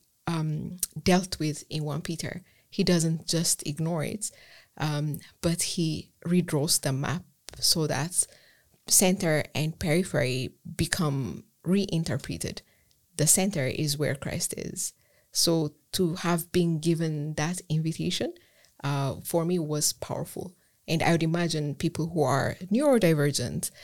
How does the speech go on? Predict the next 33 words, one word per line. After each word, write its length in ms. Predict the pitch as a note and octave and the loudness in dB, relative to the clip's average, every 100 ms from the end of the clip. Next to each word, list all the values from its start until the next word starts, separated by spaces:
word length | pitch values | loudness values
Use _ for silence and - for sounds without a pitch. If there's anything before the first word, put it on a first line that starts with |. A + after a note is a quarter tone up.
| - - | -20 -8
or 200 | - E3+ | -2 0
people 240 | F3+ F3 F3 | 0 0 2
who 140 | F#3+ | 0
have 380 | F#3 D3 D3 - | 2 0 2 0
special 440 | - A3 A3+ F3+ | 2 2 2 2
needs 340 | F3 D#3 - - | 0 0 2 4
or 160 | E3 | 2
take 220 | - F#3 | 2 0
care 260 | - D3+ A#2 | 2 2 4
of, 260 | C3 - - | 2 -2 -6
um, 340 | D#3+ C#3 C#3 - - - - | -2 0 -2 -6 -14 -16 -2
children 460 | - E3+ E3+ D3 | 2 2 2 -2
with 140 | D#3+ D#3+ | -2 0
special 420 | - - - - | 0 -2 -4 -6
needs 420 | F3 F#3 F3+ - - - - - - | -6 -4 -2 -2 -4 -14 -20 -14 -2
who 100 | - | 2
always 340 | G3+ G3+ - | 4 4 4
feel 240 | - A3 | 4 2
like, 460 | D#3+ D3+ D#3+ - - | 2 0 -4 -8 -8
you 80 | D3 | -6
know, 220 | C#3+ C#3+ - _ _ - - | -4 -6 -12 _ _ -20 -4
I 120 | D3 | 2
am 240 | E3 F3 C3 | 4 4 2
at 120 | C#3 | -2
the 100 | C#3 | -4
periphery. 600 | - A2 E3 - B2+ C#3+ | -2 -2 -4 -4 -6 -2
This 200 | F#3+ F#3 | 0 2
is 160 | E3 D3+ | 2 2
not 200 | D3+ D#3+ | -2 -4
what 180 | D3 - | -4 -2
should 260 | F#3 F3+ | -2 -4
be. 180 | - - - - - _ - - | -6 -10 -14 -20 -20 _ -18 -4
I 160 | D3+ | 0